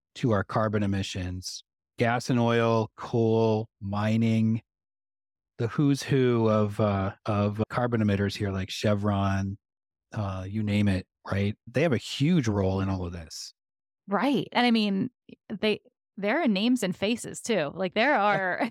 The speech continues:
Speaker 2: <laughs> there are a handful of people you know, with their hands,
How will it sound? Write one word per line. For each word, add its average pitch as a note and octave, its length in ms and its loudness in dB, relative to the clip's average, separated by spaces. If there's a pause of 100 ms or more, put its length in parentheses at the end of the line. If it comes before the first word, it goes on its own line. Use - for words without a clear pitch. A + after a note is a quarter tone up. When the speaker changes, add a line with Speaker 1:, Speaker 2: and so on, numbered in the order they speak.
Speaker 2:
<laughs> - 580 -10
there D#4+ 180 0
are F#4+ 60 4
a D#3+ 100 2
handful A#3+ 720 0
of G3+ 180 -4
people F3 600 -4 (920)
you A#3 160 2
know, G3 220 2
with A3 240 -4
their A3 160 2
hands, G#3 440 0